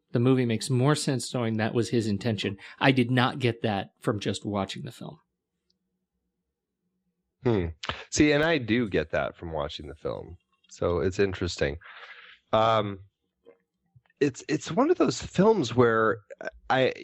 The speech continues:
Speaker 2: you know, he doesn't save the cat at the beginning of the film, but for some reason, there's something about, I don't know if it's Michael Douglas or what, that just, I do connect to his character, and I'm along for the ride all the way through. And,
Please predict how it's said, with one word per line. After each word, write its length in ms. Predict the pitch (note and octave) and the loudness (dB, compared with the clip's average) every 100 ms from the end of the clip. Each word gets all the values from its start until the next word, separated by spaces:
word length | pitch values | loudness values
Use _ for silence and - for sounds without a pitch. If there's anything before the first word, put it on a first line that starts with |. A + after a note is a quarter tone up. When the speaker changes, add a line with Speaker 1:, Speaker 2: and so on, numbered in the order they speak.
| A2 - _ | -14 -16 _
Speaker 2:
you 200 | - B2+ | -4 0
know, 160 | C3 | 2
he 140 | B2 D3 | 2 2
doesn't 460 | C3 C3+ C3 G#2+ | 4 2 2 -6
save 340 | - A2 G2 E2+ | -2 0 0 0
the 80 | F2+ | -6
cat 320 | - F2+ D#2 | -2 0 0
at 80 | E2 | -6
the 60 | |
beginning 340 | F2 F2 E2+ E2+ | -10 -6 -6 -4
of 80 | D#2+ | -6
the 100 | E2 | -4
film, 380 | F2+ E2 D#2 - | -2 -2 -4 -8
but 300 | G2+ G#2+ G#2 | 0 0 0
for 140 | - | -4
some 240 | B2 D#3 D3+ | -2 0 0
reason, 420 | D3 C3+ C3 B2 | 0 -2 -2 -4
there's 160 | A2 G2+ | -4 -2
something 320 | D3+ D#3+ D#3+ | -4 -2 -2
about, 360 | C3 A2 G2 - | 2 2 0 0
I 120 | A2 | 0
don't 100 | B2 | 2
know 80 | B2+ | -2
if 80 | G#2+ | -4
it's 140 | - | -6
Michael 340 | G#2+ G#2 G#2 | -4 -2 -4
Douglas 680 | E2+ F2+ F#2 G#2 G2 G2 - _ _ _ - - _ - | -2 -2 0 0 -2 -4 -16 _ _ _ -20 -20 _ 2
or 680 | G2 F#2 F2+ E2+ E2 E2 - | 4 6 4 2 2 -2 -6
what, 640 | - F2 F#2 G2+ D2 - - _ _ - - | -8 -2 2 2 0 -6 -20 _ _ -20 -10
that 400 | E2+ F2 D#2 - - | 0 0 0 -6 -4
just, 300 | F2+ - - - F#2 - - | -4 -4 -14 -14 -14 -8 0
I 180 | G#2+ | 2
do 400 | G#2+ F#2+ B2 C3 | 2 0 2 2
connect 420 | B2 B2+ A#2 G2+ - | 2 0 0 0 0
to 100 | G2+ | 0
his 200 | F#2+ F#2+ | 0 -4
character, 720 | - A2+ F#2+ E2+ D2 D#2 E2+ _ _ _ _ _ _ _ _ | 0 2 0 -2 -6 -6 -8 _ _ _ _ _ _ _ _
and 340 | G#2 G#2 G#2 G2+ | 0 2 0 0
I'm 180 | A#2 C3+ | 0 2
along 260 | C3+ C3 | 2 2
for 100 | C3 | -2
the 100 | A2 | -2
ride 200 | G#2 G#2+ | 2 2
all 120 | G#2 G#2 | 2 0
the 60 | |
way 140 | G2+ F#2 | 0 -2
through. 440 | - C#3 A#2 F#2+ | -4 0 2 2
And, 280 | - G2 G2 | 0 -2 -4